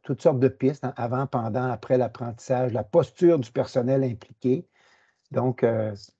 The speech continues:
j'ai beaucoup aimé quand tu disais que ça peut être un outil intéressant à faire explorer avec le per-,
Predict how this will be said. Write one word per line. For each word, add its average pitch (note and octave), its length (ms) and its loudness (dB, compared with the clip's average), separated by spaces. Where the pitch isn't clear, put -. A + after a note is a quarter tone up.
j'ai C3 100 2
beaucoup C3 260 8
aimé D#3 220 6
quand C#3 140 2
tu B2+ 140 -8
disais A2+ 300 -2
que - 40 -20
ça B2+ 120 -2
peut C3+ 100 2
être C3 140 0
un C3 80 0
outil B2+ 260 -2
intéressant B2+ 460 -2
à C3+ 180 -4
faire A#2+ 220 0
explorer B2 460 -2
avec B2 200 -6
le A2 60 -8
per-, G#2+ 180 -8